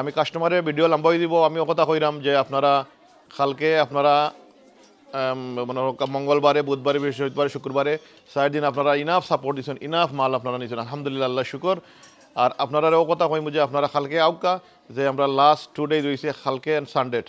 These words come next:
স্যাটারডে and সানডে, আপনারা ইয়া যেগুলা আছে আপনারা, আমরা একবারে আপনারা রে কমাইয়া দিয়া আপনারা আমরা হল ক্লিয়ার করে লিমু ইনশাআল্লাহ। হলরে কইম আপনারা কালকে দশটা থাকিয়া আমরা রাত দশটা পর্যন্ত আসি, ওকে। সকল বালা থাকুক কা, আর ইনশাআল্লাহ আপনারা আউকা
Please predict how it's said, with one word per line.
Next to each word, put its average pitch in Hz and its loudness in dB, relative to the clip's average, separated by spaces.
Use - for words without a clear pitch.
স্যাটারডে 151 0
and 135 -10
সানডে, 123 -2
আপনারা 131 -2
ইয়া 143 2
যেগুলা 143 -2
আছে 156 -6
আপনারা, 127 -2
আমরা 127 -2
একবারে 131 -2
আপনারা 127 -4
রে 135 -4
কমাইয়া 131 -2
দিয়া 135 -2
আপনারা 117 -6
আমরা 117 -6
হল 117 -4
ক্লিয়ার 117 -6
করে 107 -8
লিমু 113 -12
ইনশাআল্লাহ। 127 -4
হলরে 139 0
কইম 143 -6
আপনারা 127 -4
কালকে 127 -4
দশটা 139 -4
থাকিয়া 160 -4
আমরা 120 -2
রাত 131 0
দশটা 127 -6
পর্যন্ত 123 -6
আসি, 95 -12
ওকে। 175 -8
সকল 131 -4
বালা 147 4
থাকুক 160 0
কা, 196 6
আর 113 -2
ইনশাআল্লাহ 127 0
আপনারা 127 0
আউকা 156 0